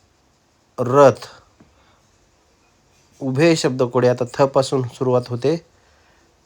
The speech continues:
तर थवा. आता पुन्हा एकदा आडवा शब्द आहे दोन अक्षरी, दोन अक्षरी वास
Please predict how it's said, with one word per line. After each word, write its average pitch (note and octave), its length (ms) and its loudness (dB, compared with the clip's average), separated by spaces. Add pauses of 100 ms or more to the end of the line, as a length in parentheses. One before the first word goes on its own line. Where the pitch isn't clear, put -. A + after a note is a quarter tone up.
तर B2 160 0 (760)
थवा. C3 320 4 (1400)
आता A#2+ 120 2
पुन्हा C#3+ 360 2
एकदा C#3+ 320 2 (1040)
आडवा B2+ 280 4
शब्द B2+ 300 -4
आहे B2 160 2
दोन B2 220 -2
अक्षरी, B2+ 380 -6 (2250)
दोन B2 260 -2
अक्षरी B2+ 420 -4 (4000)
वास C3 420 2